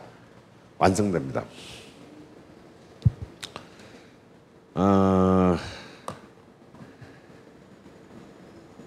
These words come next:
저는 이 한국 현대사의 분수령이 되는, 그리고 칠십 년대를 규정하게 되는 사건이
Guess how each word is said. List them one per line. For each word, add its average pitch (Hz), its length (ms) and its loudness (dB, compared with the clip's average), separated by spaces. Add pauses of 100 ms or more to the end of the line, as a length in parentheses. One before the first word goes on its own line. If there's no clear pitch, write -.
저는 147 340 6
이 147 160 6
한국 185 420 4
현대사의 147 520 6
분수령이 113 1120 4 (180)
되는, 95 420 0
그리고 120 220 2
칠십 190 360 0
년대를 143 420 2
규정하게 117 500 2
되는 95 220 2
사건이 107 520 0